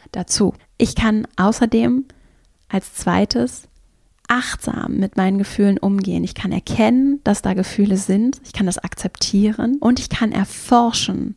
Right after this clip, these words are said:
was ich fühle. Dann ist das Gefühl nicht etwas, was bleibt für immer, sondern etwas,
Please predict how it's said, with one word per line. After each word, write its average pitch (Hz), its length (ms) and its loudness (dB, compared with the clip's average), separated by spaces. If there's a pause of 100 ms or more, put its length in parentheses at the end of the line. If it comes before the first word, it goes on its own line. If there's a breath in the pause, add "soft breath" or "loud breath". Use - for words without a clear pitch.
was 190 300 2
ich - 200 -6
fühle. 196 460 0 (220)
Dann 240 240 6
ist 226 160 0
das 202 100 0
Gefühl 220 460 2
nicht 233 280 4
etwas, 202 360 2
was 185 320 0 (120)
bleibt 190 420 4
für - 120 -6
immer, 214 420 2 (100)
sondern 220 320 2
etwas, 220 360 -2